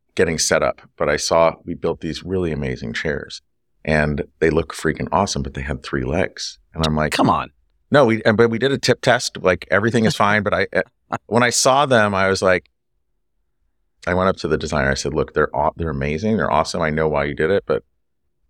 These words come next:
Speaker 1: I really don't
Speaker 2: That's
Speaker 1: think that you should
Speaker 2: pretty
Speaker 1: do this."
Speaker 2: interestingly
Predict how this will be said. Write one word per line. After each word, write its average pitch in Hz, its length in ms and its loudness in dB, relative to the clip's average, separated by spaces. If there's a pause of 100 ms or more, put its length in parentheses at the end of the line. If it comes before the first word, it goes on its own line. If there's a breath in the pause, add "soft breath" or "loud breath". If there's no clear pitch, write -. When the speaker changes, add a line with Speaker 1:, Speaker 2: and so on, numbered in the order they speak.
(240)
Speaker 1:
I 87 60 0
really 87 720 2 (480)
don't 85 180 -2
Speaker 2:
That's 90 160 -4
Speaker 1:
think 85 200 -4
that 82 120 2
you 80 140 -6
should 78 240 -8
Speaker 2:
pretty 92 260 -4
Speaker 1:
do 95 180 0
this." 78 120 4
Speaker 2:
interestingly 85 260 -2